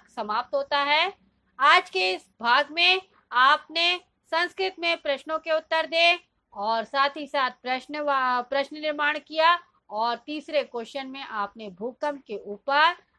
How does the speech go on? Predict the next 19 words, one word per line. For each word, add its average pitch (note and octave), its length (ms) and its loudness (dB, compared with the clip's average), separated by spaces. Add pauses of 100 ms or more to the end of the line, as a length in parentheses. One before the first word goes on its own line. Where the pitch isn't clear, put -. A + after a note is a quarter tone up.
अनुच्छेद A#3 680 -12
लिखा, B3 420 -8 (120)
कम C4 160 -6
से A3+ 160 -14
कम A#3+ 280 -16
पांच F#3+ 180 -6 (100)
वाक्यों E3 340 -18
में। E3 160 -20 (360)
इसी A#3 260 -12
के C4 140 -6
साथ D4 300 0
यह B3+ 140 2
अंश C#4+ 440 0
यहाँ C4 220 -2
पर A3+ 120 -4
समाप्त B3+ 420 -6
होता D4+ 200 0
है। E4+ 340 4 (380)
छात्रों, F#4 500 4